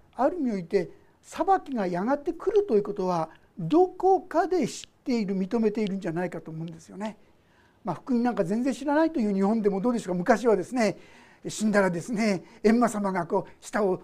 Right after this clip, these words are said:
抜くとかですね、そんな話聞いたこともあるんじゃないかと思うんですが、要するに悪いことしたらやっぱりいつか裁かれるんだ。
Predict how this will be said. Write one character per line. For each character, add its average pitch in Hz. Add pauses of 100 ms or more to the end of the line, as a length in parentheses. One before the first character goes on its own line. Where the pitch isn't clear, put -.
抜 214
く 269
と 180
か -
で 220
す 220
ね、 269 (140)
そ 247
ん 247
な 254
話 233
聞 220
い -
た 233
こ 214
と 208
も 208
あ 240
る 277
ん 233
じ 208
ゃ 190
な 185
い 185
か 185
と 208
思 208
う -
ん 208
で 208
す 247
が、 - (400)
要 415
す -
る 381
に 220 (360)
悪 202
い 240
こ 320
と 330
し -
た 381
ら 320
や 254
っ 262 (400)
ぱ 403
り 440
い 403
つ -
か 330
裁 214
か 285
れ 370
る 392
ん 285
だ。 208